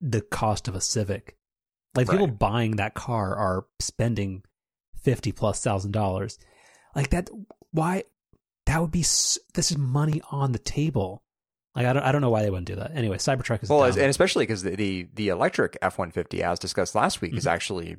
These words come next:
Speaker 2: like, very reasonably priced.
Speaker 1: Oh, most definitely. Like, this seems like just such a, what's, what's, what the, what's the Ted Lasso term? It's a, it's an own goal.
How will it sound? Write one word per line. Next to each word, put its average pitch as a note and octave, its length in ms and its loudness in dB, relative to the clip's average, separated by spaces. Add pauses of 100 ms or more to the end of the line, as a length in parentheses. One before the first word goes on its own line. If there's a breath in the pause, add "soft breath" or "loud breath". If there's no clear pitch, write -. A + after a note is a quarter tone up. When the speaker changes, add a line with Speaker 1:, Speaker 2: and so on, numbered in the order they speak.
Speaker 2:
like, E2+ 180 -8
very A2+ 320 0
reasonably - 480 -12
priced. - 520 -12 (100)
Speaker 1:
Oh, B3+ 180 4
most A#3+ 220 2
definitely. C4 280 0
Like, B2 120 0
this E3+ 120 0
seems F#3 260 -2
like C3+ 140 -4
just - 260 0
such - 260 0
a, A#2 680 2
what's, C3+ 380 -4
what's, C3+ 240 -4
what C3 320 -2
the, C3+ 280 2
what's C3+ 220 0
the C#3 80 0
Ted C3 180 2
Lasso G#2+ 280 0
term? A2 200 -8
It's - 120 -4
a, D3 60 0
it's D3+ 120 -2
an D3 100 2
own D3 260 2
goal. G2 400 -2